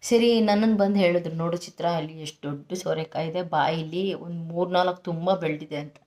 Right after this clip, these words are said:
ನಾನು, "ಸರಿ ನೋಡೋಣ ನಡೀರಿ, ಕಿತ್ಕೊಂಡ್ರೆ ಆಯ್ತು ಒಂದೆರಡು, ನನ್ಗೊಂದು ನಿಮ್ಗೊಂದು ಆಗತ್ತೆ" ಅಂತ ಹೇಳ್ಬಿಟ್ಟು ಹೋದ್ವಿ.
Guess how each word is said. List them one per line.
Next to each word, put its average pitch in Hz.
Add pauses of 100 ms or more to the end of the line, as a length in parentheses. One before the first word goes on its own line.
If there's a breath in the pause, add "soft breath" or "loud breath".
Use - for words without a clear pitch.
ನಾನು, 190 (300 soft breath)
"ಸರಿ 240
ನೋಡೋಣ 226
ನಡೀರಿ, 180
ಕಿತ್ಕೊಂಡ್ರೆ 185
ಆಯ್ತು 156
ಒಂದೆರಡು, 151
ನನ್ಗೊಂದು 175
ನಿಮ್ಗೊಂದು 170
ಆಗತ್ತೆ" 147
ಅಂತ 170
ಹೇಳ್ಬಿಟ್ಟು 160
ಹೋದ್ವಿ. 170